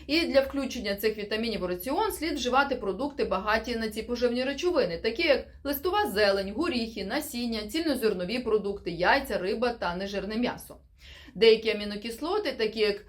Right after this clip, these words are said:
метіонін, таурін і цистеїн, а також мікроелементи залізо і селен можуть бути корисними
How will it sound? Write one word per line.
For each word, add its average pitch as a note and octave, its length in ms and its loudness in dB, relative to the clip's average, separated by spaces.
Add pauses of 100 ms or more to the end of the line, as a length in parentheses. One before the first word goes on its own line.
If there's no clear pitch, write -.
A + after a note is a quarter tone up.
(140)
метіонін, G#3+ 760 0 (160)
таурін G#3 600 2
і G3+ 160 -6
цистеїн, G#3+ 760 0
а A#3 160 4
також F4+ 480 2
мікроелементи C4 960 0
залізо F#3+ 440 -2
і G3 60 2
селен D#4 480 2
можуть C4+ 300 0
бути B3 260 0
корисними A3 720 0